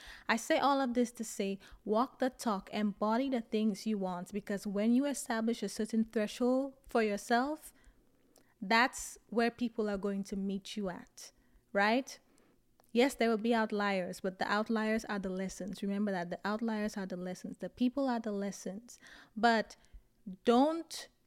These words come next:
the same way you would not look for an apartment that is significantly lower than your budget because you don't want to deal with the compromises, don't respond to what you don't want.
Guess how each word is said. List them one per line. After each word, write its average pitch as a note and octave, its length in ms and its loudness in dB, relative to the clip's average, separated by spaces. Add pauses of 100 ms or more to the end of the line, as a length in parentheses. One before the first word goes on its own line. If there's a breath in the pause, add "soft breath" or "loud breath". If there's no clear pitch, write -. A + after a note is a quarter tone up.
(340)
the A#3+ 120 4
same E4 320 0
way D#4+ 80 2
you C4 220 4
would B3 180 4
not B3+ 220 6
look A3 280 0
for A#3+ 240 2
an G#3+ 80 2
apartment A3 680 0
that G3+ 180 0
is G3+ 100 -2
significantly A3 1200 -2
lower G3 460 -2 (320)
than G3+ 180 0
your F#3+ 160 0
budget F#3+ 480 -4
because F#3+ 600 -6
you F#3+ 120 -4
don't G#3 200 0
want G3+ 180 -2
to - 60 -18
deal G3 180 -2
with F#3+ 140 -6
the F#3+ 80 -4
compromises, B3 1080 0 (600 loud breath)
don't C#4 440 4
respond A#3 640 0
to - 160 -8
what G3 400 -4
you G#3+ 80 -2
don't G3 340 -4
want. - 520 -10